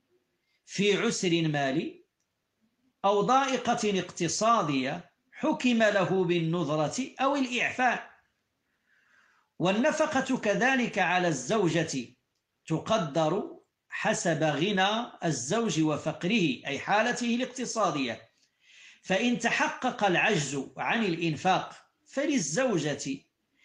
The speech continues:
أن تفارقه بعد، بعد ضرب الأجل ليتضح إعساره. ويمتد النظر في هذا المجال إلى الأحوال الاقتصادية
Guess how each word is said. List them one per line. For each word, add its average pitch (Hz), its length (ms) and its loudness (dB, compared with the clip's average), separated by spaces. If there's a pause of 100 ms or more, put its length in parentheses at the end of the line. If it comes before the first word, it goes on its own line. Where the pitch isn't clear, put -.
(260)
أن 233 260 0
تفارقه 160 1160 -2 (500)
بعد، 175 480 2 (360)
بعد 156 380 2
ضرب 165 420 0
الأجل 160 800 0 (200)
ليتضح 180 1040 0 (320)
إعساره. 156 840 0 (2500)
ويمتد 233 600 2
النظر 254 580 2
في 208 240 2
هذا 226 280 2
المجال 160 720 2 (720)
إلى 247 220 4
الأحوال 208 680 0
الاقتصادية 185 1000 -2